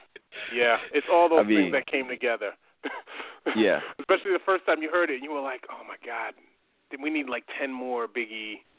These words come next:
Speaker 1: Primo collaborations." Like, this is it? This is all we're getting? Unbelievable. And then this, and that's all? Like, the two for two, two walk-off grand slams? That's all we getting? Okay.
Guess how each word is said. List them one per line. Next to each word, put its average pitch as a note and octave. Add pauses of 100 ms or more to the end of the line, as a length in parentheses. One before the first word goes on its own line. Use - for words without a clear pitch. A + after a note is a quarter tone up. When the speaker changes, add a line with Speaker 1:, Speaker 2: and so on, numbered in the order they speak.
(200)
Speaker 1:
Primo G#2+ (140)
collaborations." A2
Like, G2 (540)
this C#3+
is B2+
it? D3+
This C3+
is C3
all C#3+
we're C#3+
getting? D#3
Unbelievable. E3+ (720)
And C#3
then C3+
this, F#3 (100)
and D3
that's D3+
all? G#3 (260)
Like, D3
the D3+ (100)
two G3+
for F3+ (100)
two, G3+ (160)
two F#3+
walk-off F3+
grand D#3+
slams? F3+ (220)
That's D3
all E3
we D#3+
getting? A2 (200)
Okay. G#2